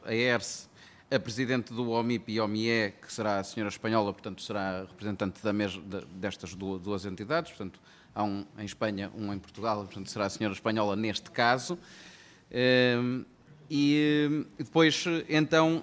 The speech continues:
a apren no Ministro do Ambiente, isto porque há, o, o critério aqui é o quê? São dois critérios, porque os preços estavam a subir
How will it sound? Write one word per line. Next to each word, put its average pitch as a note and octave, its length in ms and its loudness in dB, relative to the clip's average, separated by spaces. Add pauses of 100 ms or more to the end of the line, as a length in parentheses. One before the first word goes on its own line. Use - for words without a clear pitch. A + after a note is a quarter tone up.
a D3+ 200 8
apren E3 260 6
no E3+ 120 4
Ministro E3 360 4
do - 20 6
Ambiente, D#3 400 4
isto - 260 -4
porque D#3 440 0 (400)
há, D3 360 8
o, C#3+ 140 0 (100)
o D3 80 2
critério D3+ 420 4
aqui E3 180 2
é D#3 60 8
o D3+ 60 6
quê? C3 180 0
São D3 180 2
dois C#3+ 160 4
critérios, E3 320 2
porque - 160 -6
os - 80 -4
preços C3 240 2
estavam C3+ 380 6
a C3+ 40 4
subir C#3+ 380 2